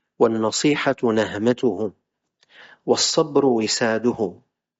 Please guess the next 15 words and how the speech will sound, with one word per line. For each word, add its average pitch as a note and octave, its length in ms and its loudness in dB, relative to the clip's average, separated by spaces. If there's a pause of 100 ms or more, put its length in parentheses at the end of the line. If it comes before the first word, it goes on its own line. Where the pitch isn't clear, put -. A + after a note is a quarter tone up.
(240)
إلى B2 120 2
هنا B2+ 200 2
وصلنا A2+ 380 -2
في - 100 -14
الدرس A2+ 320 -4
الماضي. G2 320 -6 (580)
يقول: C#3 360 2
"والصديقون B2+ 1000 0
إخوانه، A2 1040 -2 (2000)
والحكمة A#2+ 920 0
كلامه، A#2+ 840 0 (560)
والعقل A2+ 680 -2
دليله، B2+ 800 0 (640)
والجوع A#2+ 720 2
أدمه، C3+ 680 2